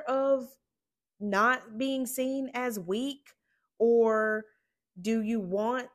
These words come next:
is it a power dynamic? I really am interested in somebody to kind of, to explain this to me,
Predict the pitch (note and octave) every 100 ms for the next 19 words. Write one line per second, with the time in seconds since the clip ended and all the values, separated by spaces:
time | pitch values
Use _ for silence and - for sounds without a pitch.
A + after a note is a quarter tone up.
0 | - A3 F#3+ - - B3 C4 D4 C#4+ C#4
1 | C#4 C#4+ C#4 C4+ B3+ A#3 A#3 D#4+ F4+ D#4+
2 | B3+ G#3+ G#3+ G#3 G3+ G3+ F3+ F3+ - F#3
3 | F#3+ G3 G#3 G3+ G3 F3 E3+ - _ _
4 | _ - - F3 D#3+ D#3+ _ _ - E3+
5 | - G3+ C#4 E4 F#3 - E3 C#3+ B2+ B2